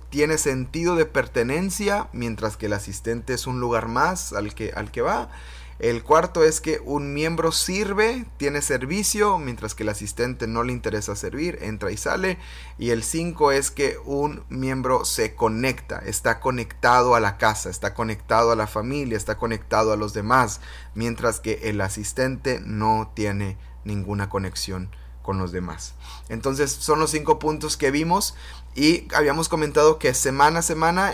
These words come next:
í-, íbamos a estar mencionándolos cada uno de ellos y adentrándonos en ellos. Y el primero es,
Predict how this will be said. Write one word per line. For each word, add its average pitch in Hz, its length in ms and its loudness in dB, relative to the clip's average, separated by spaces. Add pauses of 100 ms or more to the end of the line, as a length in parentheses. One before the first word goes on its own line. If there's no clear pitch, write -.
(100)
í-, 131 280 -4
íbamos 139 380 0
a 123 60 4
estar 127 480 4 (320)
mencionándolos 143 960 2
cada 139 240 6
uno 139 180 2
de 131 140 4
ellos 151 360 0
y 120 80 -2
adentrándonos 117 760 -2
en 139 100 -4
ellos. 135 380 -4
Y 180 140 2
el 185 120 2
primero 185 480 6
es, 156 280 4